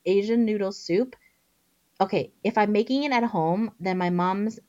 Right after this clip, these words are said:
mankan is the best. She makes her own noodles. She literally wraps the dough around a bottle, holds the bottle over the flaming stock pot, and just slices it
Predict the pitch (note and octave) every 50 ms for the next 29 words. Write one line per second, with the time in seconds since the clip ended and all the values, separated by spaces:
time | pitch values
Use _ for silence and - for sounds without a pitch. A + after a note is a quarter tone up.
0 | _ - E3+ F3 F3+ F#3 - - A3+ B3 C4+ C#4+ D#4 D#4+ D4+ - - - F3 E3+
1 | E3+ - D#3+ D3+ - C#3 B2+ B2+ C#3+ - - - - - - G#3 G3+ G3+ G#3 G3+
2 | - B3+ A#3 G3+ F#3+ F#3+ F3+ E3 D#3+ D#3+ D3+ C#3+ D#3 G#3+ C4+ - - _ _ _
3 | _ _ _ _ _ _ _ _ _ _ - - - A3 A3 A3 A3+ B3+ B3 G3+
4 | F3+ F3 F#3 F3+ - - - G#3+ G#3 F3+ E3+ F3 F3+ F#3+ G#3+ B3 A#3+ - E3 E3+
5 | E3 D#3+ D#3 D3+ D3+ D#3 D#3+ E3 - C#3+ C#3+ - C#3+ C#3 C3+ C3+ F3 F#3+ G#3+ A#3+
6 | A3+ A3+ - G3+ F#3 G3 G#3 - - A3 G3+ E3 D3+ D#3 D#3+ E3+ - - D3+ D#3+
7 | D#3 D#3+ E3 E3 E3+ E3 - D#3+ D3 D3+ D3+ D3+ D3+ D3+ D#3 - _ _ _ _
8 | _ _ _ _ _ _ _ _ _ - - - - - D#3 D3 D#3 - - -
9 | A3+ G#3+ A3 - E3+ E3 E3 F3 E3 - - - D#3+ C#3+ D3 D3+ - - D#3 C#3+
10 | C#3+ C3 C3 A#2